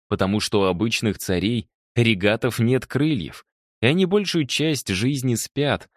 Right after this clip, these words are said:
преобразовывая полученную от сородичей энергию.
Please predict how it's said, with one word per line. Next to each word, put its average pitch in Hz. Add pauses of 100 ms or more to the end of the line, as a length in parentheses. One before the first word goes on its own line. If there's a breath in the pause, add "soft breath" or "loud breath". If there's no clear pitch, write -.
(260)
преобразовывая 147
полученную 95
от 87
сородичей 98
энергию. 92